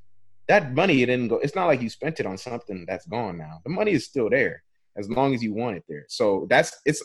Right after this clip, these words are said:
but that's just, like, a, a perspective and a shift. So it's like, don't even think about that down payment as, like,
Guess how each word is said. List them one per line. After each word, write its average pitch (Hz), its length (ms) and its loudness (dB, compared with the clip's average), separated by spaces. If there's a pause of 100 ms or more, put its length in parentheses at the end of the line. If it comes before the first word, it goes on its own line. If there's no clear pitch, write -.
(120)
but 120 160 0
that's 156 160 4
just, - 240 -4
like, 110 160 2
a, 95 120 -2 (220)
a 98 140 -4
perspective 107 600 -2
and 92 100 -10
a - 20 -12
shift. - 420 -6
So 98 140 -4
it's - 140 -6
like, 87 180 0 (300)
don't 120 160 4
even 110 200 0
think 120 200 0
about 98 260 2
that 95 220 -4
down 107 320 0
payment 90 300 -6
as, 90 340 -4
like, 85 280 -8